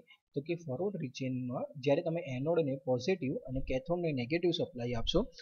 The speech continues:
એટલે forward leakage current, નામ યાદ રાખજો, forward leakage current પસાર થાય છે. હવે જ્યારે તમે gate pulse આપશો, તો gate પલ્સના કારણે જે એસ સી આર હશે, એ એસ સી આર conduction મોડમાં આવશે અને એસ સી આરમાંથી current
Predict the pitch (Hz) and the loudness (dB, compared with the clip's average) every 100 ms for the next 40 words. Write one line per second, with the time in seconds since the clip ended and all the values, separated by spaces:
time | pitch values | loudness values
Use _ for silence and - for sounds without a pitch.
0 | - - 139 151 135 135 165 202 151 123 | -12 6 8 8 8 8 6 6 4 2
1 | - 170 - 131 120 117 - 120 135 135 | 2 0 2 0 0 -2 -6 -6 2 6
2 | 165 143 117 120 120 180 - 127 143 151 | 6 6 2 0 2 0 2 4 4 4
3 | 139 139 220 208 - 131 143 - - 135 | 2 2 0 0 0 0 0 0 0 2
4 | 143 147 120 165 320 - - 110 - - | 0 0 0 0 0 -8 -10 -8 -8 -12
5 | - - - 139 208 202 190 175 160 156 | -12 -8 2 8 8 8 6 4 4 2
6 | 120 139 190 - 147 131 135 165 143 131 | 6 6 6 6 4 6 2 2 -2 -2
7 | 127 117 147 226 - 135 143 - 139 123 | -4 2 4 4 2 2 0 -2 -2 0
8 | 127 - 110 120 208 147 160 _ - _ | 0 -2 -2 4 6 6 0 _ -20 _
9 | - 127 170 - _ - 135 - 226 180 | 0 4 4 2 _ -2 0 2 6 6
10 | 131 - 175 233 131 123 - 185 135 143 | 6 4 2 2 0 -2 -2 0 2 2
11 | - 123 156 165 175 139 127 123 120 120 | 0 2 4 4 2 2 2 2 0 -2
12 | 120 185 165 127 117 - 185 175 160 175 | -2 0 2 2 0 2 4 4 4 2
13 | 170 127 147 | 0 -2 -2